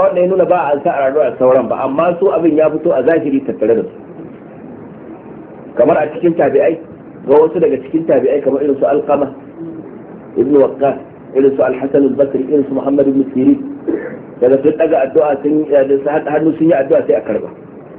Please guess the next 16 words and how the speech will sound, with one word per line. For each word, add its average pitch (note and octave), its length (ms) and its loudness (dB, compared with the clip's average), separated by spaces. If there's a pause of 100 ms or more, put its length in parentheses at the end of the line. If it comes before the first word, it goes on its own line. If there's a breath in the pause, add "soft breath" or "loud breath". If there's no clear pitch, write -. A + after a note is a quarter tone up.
(360)
Har C#3 160 4
wasu E3+ 200 4
daga C#3 200 2
cikin E3 280 -2
su D#3 60 -4
iyayensu D3 420 2
sukan D3 240 0
hana C3+ 320 2
su B2+ 120 -8 (880)
su C3 60 2
yi C3+ 100 6
rika D3 280 2
saurin D3 360 4
yin C#3 140 2
addu'a, A2+ 340 -4 (960)
saboda C#3 320 6